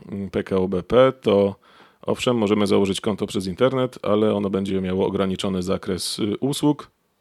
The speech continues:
i w tym ograniczonym zakresie nie będzie możliwości kupowania obligacji. Musimy się przejść do oddziału albo za pośrednictwem kuriera, e, podpisać dokumenty, no co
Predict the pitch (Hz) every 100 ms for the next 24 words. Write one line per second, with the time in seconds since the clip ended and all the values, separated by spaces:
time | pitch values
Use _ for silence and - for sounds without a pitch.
0 | _ - - 147 135 123 107 104 104 110
1 | 101 95 104 - 107 107 98 92 90 -
2 | - _ - 107 101 104 98 - - 101
3 | 98 92 85 85 82 - - - 95 98
4 | 117 131 135 147 _ _ _ _ _ _
5 | _ - - 151 127 - 110 101 95 95
6 | 110 110 110 90 92 101 92 - 95 107
7 | 95 - 98 - 101 95 95 107 - 95
8 | - 101 110 98 95 95 98 127 143 135
9 | 135 - 147